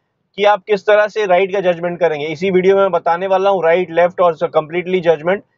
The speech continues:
लेकिन आप कुछ दिन left का judgment perfect करिए पहले, फिर अपना right का judgment करिएगा। इससे क्या होगा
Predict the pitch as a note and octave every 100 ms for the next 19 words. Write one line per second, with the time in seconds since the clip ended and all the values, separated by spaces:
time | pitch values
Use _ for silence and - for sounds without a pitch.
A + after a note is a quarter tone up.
0 | _ _ D#3 E3 G#3+ G#3+ F#3 A3 G#3+ G#3+
1 | G#3+ F#3 G3 - G#3 G#3 F#3+ G#3 F#3+ F#3+
2 | F3 G3+ F3+ F3+ F#3+ F#3+ F3+ G3 A3+ _
3 | _ _ A3+ A3+ G3 A3 F#3+ F3+ F#3+ F#3
4 | F#3+ F#3 F3 F#3 E3+ D#3+ D#3 C3+ C3+ -
5 | F3 - G#3+ G#3+ G3 F3+ E3+